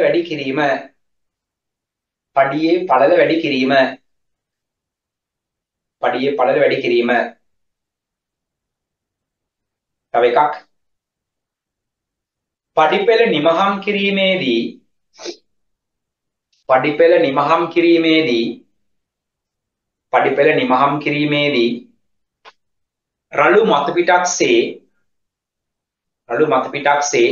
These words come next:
නිමා කිරීම. රළු මත පිටක්සේ නිමා කිරීම. නිමා කිරීම. නිමා කිරීම. හරි.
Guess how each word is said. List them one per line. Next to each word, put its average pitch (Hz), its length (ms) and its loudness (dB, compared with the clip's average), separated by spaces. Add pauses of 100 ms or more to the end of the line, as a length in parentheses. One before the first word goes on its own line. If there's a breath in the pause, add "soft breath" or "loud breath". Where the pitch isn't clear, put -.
(120)
නිමා 170 440 2
කිරීම. 143 340 0 (1800)
රළු 139 180 2
මත 131 220 -4
පිටක්සේ 139 580 -2
නිමා 139 360 0
කිරීම. 131 360 -2 (1600)
නිමා 131 320 0
කිරීම. 120 320 0 (4000)
නිමා 123 300 0
කිරීම. 117 300 -2 (1900)
හරි. - 160 0